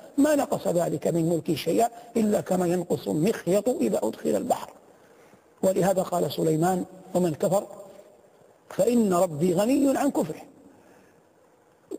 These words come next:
غني كريم، وكلمة كريم في اللغة إنما تقال لمن يعطي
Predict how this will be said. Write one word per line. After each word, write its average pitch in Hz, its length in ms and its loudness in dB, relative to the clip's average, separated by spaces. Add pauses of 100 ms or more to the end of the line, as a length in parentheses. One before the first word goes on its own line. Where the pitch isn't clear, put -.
(200)
غني 240 520 2
كريم، 202 400 0 (1000)
وكلمة 269 440 2
كريم 208 420 0
في 143 80 -4
اللغة 165 460 0 (680)
إنما 208 400 2
تقال 190 420 2
لمن 190 520 2
يعطي - 480 0